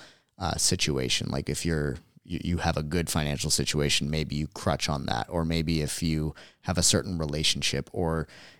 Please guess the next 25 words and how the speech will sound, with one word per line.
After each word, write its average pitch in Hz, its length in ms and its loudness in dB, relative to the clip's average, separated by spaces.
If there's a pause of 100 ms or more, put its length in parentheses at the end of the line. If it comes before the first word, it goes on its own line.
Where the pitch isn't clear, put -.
(240)
in 73 180 -4
this 78 140 0
case, 85 400 2
if - 280 -2
you 78 300 -2 (100)
practice 82 500 -2
a 78 40 0
specific 78 500 0
martial 67 360 -4
art, 67 160 -2
but 64 140 -6
you 71 120 -6
fail 73 340 -2
to - 160 -2
acknowledge 69 720 0 (720)
all 107 220 8
the 101 120 2
other 85 140 0
contexts 85 520 -2
in 76 100 -2
which 78 220 0
this - 180 -2
can - 200 -8
be 64 360 -8
tested. - 580 -4